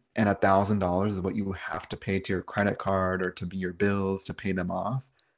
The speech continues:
well, if you automate it, you'll never be late. You'll never be hit with a late fee. You'll never be somebody who's, uh, you know, getting hounded by creditors or, or, or getting slapped with higher interest rates.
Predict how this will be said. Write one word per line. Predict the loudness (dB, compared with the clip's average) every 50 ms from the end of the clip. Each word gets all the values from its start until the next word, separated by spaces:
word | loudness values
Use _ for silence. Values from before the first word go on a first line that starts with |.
| _ _ _ _ _ _ 4
well, | 4 4 4 4 2
if | 0 2 4
you | 2 2
automate | 6 6 6 8 8 6 6 4 6 4
it, | 4 2 2
you'll | 2 2
never | 4 4 4 4 4 2
be | 2 0 0
late. | 2 2 2 2 0 0 0
You'll | 0 2
never | 4 4 4 4 2
be | 2 2 0
hit | 0 0 -2
with | -2 -4 -2
a | -2
late | 0 0 0 0 -2 -6
fee. | -6 -6
You'll | -4 -4 -6 -6
never | -4 -6 -6 -6 -4 _ -6 -6
be | -6 -10 -12 -12 -14 -14 -18 _ _ _ _ _ _
somebody | -2 2 2 4 4 4 4 2 2
who's, | 0 0 0 0 0 0 -2 -4 -8 -14 _ _ _ _ _ _ _ 0
uh, | 2 2 2 2
you | 2
know, | 2 2 2
getting | 2 2 2 2 0
hounded | 0 0 0 2 2 2 2 0 0
by | -2 -2 -4
creditors | -4 0 2 4 4 4 2 0 -2 -4 -4 -2 -4 -4 -4 -4 -2
or, | -2 -2 -2 -2 0
or, | 0 0 0 0
or | 0 0 0
getting | 0 0 0 0 0
slapped | -2 -4 -2 0 0 0 -2 -4
with | -8 -6
higher | -6 -6 -6 -6 -8
interest | -12 -12 -12 -14 -14 -12 -12 -12 -10
rates. | -10 -12 -12 -14 -20 -20